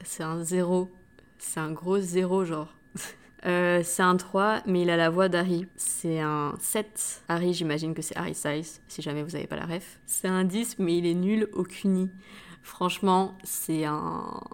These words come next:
six, parce que je pense qu'on peut toujours s'améliorer, tu vois. Donc je dirais même c'est un sept. Parce que si c'est un dix de base, il y a possibilité d'adaptation. Donc, euh, ouais, c'est un sept.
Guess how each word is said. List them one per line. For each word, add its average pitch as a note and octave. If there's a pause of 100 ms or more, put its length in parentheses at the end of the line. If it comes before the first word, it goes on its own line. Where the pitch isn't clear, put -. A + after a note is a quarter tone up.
(100)
six, - (240)
parce F3+
que G#3
je F#3
pense F3+
qu'on E3
peut E3+
toujours E3
s'améliorer, D#3+
tu -
vois. -
Donc F3+
je E3
dirais E3+
même F#3+
c'est F#3+
un D#3
sept. - (160)
Parce -
que -
si F3+
c'est -
un F#3+
dix F#3+
de F#3
base, E3+ (180)
il -
y E3
a D#3+
possibilité F3+
d'adaptation. F3
Donc, E3+
euh, E3
ouais, D#3+
c'est -
un E3
sept. -